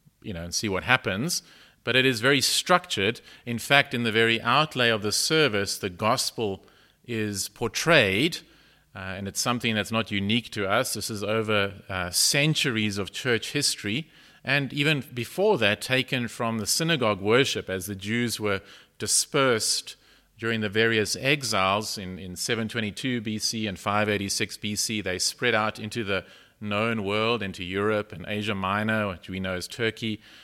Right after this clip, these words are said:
uh, the Mediterranean areas, the Levant, uh, and they were away from the temple, and they set up synagogue worship that had the same elements that we have today, singing, preaching, praying,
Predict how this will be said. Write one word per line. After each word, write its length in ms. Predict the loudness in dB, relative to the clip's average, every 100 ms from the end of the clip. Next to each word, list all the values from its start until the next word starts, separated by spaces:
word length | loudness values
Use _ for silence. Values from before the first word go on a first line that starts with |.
| -20 _
uh, 460 | -8 -6 -4 -6 -8 -10
the 60 |
Mediterranean 800 | -4 -4 -4 -2 2 2 2 -2 -2
areas, 600 | -2 -2 0 -2 -4 -6
the 60 |
Levant, 540 | -6 -4 -4 -4 -6 -12 -20 -20 -20 _ _ _
uh, 40 | -8
and 840 | -4 -4 -4 -4 -4 -6 -10 -8
they 160 | -2 0
were 120 | 0
away 260 | 4 4 4
from 160 | 2
the 80 | -4
temple, 420 | 0 -2 0 -2
and 100 | -2
they 120 | -4
set 320 | -4 0 0 0
up 160 | 0
synagogue 500 | 0 0 2 4 2
worship 460 | 4 2 2 -2 -2
that 100 | -2
had 160 | 0
the 100 | 0
same 400 | 0 2 2 2 2
elements 500 | 4 4 4 0 -2
that 140 | -2
we 180 | 2 2
have 260 | 4 2 0
today, 380 | 0 2 2 -2 -12 -20 -8
singing, 580 | -2 2 4 4 2
preaching, 680 | -2 -4 -4 -2 -2 -2 -4 -8 -18 -20 _ _
praying, 720 | 0 2 4 4 2 0 -6